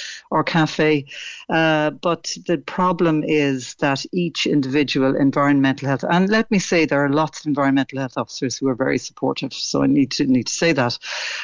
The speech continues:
but there are enough environmental health officers really stressing owners out to make it a big issue.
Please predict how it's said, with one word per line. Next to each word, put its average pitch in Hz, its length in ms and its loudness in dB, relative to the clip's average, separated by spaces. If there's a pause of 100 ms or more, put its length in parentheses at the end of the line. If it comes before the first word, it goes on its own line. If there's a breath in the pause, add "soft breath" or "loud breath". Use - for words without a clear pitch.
but 156 160 0
there 160 160 4
are 175 180 4
enough 175 640 0 (400)
environmental 151 640 0
health 139 180 0
officers 127 680 -2 (560 loud breath)
really 202 600 4
stressing 147 580 0
owners 139 400 4
out 127 280 0 (120)
to - 180 -2
make 151 260 2
it 143 240 0
a 147 80 -2
big 131 300 0
issue. 131 400 -2